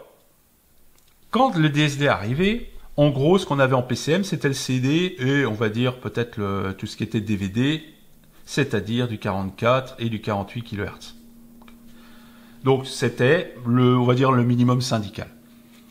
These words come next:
Le D S D, lui, débou-, il a déboulé avec des fréquences d'échantillonnage beaucoup plus élevées, parce qu'il le faut. Il faut des fré-, il faut des fréquences d'horloge suffisamment serrées pour pouvoir avoir suffisamment de trains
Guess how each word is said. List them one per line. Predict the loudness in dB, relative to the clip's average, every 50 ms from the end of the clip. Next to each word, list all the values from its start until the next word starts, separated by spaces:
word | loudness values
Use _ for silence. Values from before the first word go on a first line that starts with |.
| -8 -2
Le | -2 0
D | 2 4 4
S | 4 2 2
D, | 2 2 2
lui, | 2 2 2 2
débou-, | 0 0 -2 0 0
il | 0 2
a | 2
déboulé | 4 4 2 4 4 4 4 4 4 2 -2 0
avec | 2 2 2 2
des | 0 -2
fréquences | 0 -2 -4 -2 -2 -4 -2 -2
d'échantillonnage | -4 -4 -4 -4 -4 -2 -2 2 2 2 2 0 -2 -6
beaucoup | 2 6 6 6 6 4 2 0 -2
plus | 0 0 0 0
élevées, | 0 0 0 0 -2 -2 -6 -12 -20 -20 -20 -16 -6 0
parce | 0 0 0 0 -4
qu'il | 0 0 2 4 4 4
le | 4 4
faut. | 2 2 2 2 2 2 -2 -12 -20 -20 -20 -12 -6
Il | -6 -6
faut | -4 0 0 2 4
des | 4 4 4 2
fré-, | 2 0 -2 -2 -2
il | -4 -6
faut | -2 0 0
des | 0 0
fréquences | 0 -2 -2 0 0 -2 0 0
d'horloge | 0 0 2 2 2 2 2 0 -4 -8 -10 -18 -20 -12
suffisamment | -6 -4 -2 -2 0 0 2 2 2 2 2
serrées | 0 0 0 0 0 2 0 0
pour | 0 -2 -6 -6 -4
pouvoir | -4 2 4 4 4 4 2 -2 -10 -20 -20 -20 -20 -10 -2
avoir | -2 0 2 2 0 0
suffisamment | -2 0 0 0 0 0 2 2 2 4 4 4
de | 4 2
trains | 0 0 -4 -2 2 2 2 2 2